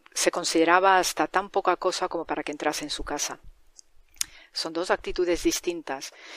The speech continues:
y que, por el contrapunto, nos invita, ¿no?, a la reflexión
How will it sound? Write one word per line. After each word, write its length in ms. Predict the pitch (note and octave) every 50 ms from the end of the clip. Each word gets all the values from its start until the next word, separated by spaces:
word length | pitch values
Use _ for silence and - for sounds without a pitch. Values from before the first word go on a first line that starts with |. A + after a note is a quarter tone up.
| - - _
y 120 | F3+ F#3
que, 200 | - - G3 G3
por 220 | - - F3 D#3 D3+
el 100 | D#3 -
contrapunto, 840 | - A3+ A#3 A3 - F#3 - - F3+ F3 E3+ D#3+ - D#3+ D#3 D#3 _ _ _
nos 400 | D#3+ D#3 D#3+ D#3+ D#3 - - - _
invita, 600 | E3 E3 D#3+ F3 G3+ G3+ - E3 D3+ D3 - - - _ - - -
¿no?, 240 | E3+ E3 E3 E3+ D#3+
a 60 | D3
la 120 | D3 D3
reflexión 760 | D3 D3 - - C#3 - - - - F#3 F#3 F#3 F3+ F#3